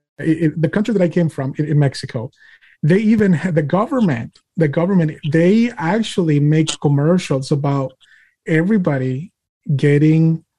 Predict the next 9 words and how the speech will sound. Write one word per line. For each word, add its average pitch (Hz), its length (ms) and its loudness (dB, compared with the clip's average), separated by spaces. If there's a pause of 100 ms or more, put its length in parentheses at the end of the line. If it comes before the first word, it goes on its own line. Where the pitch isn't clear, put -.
(800)
a 156 100 0
voting 160 480 2
I 147 240 0
D 131 400 -2 (280)
whenever 139 500 2
they 139 120 2
go 135 240 0
and 131 200 0
vote. 123 500 -6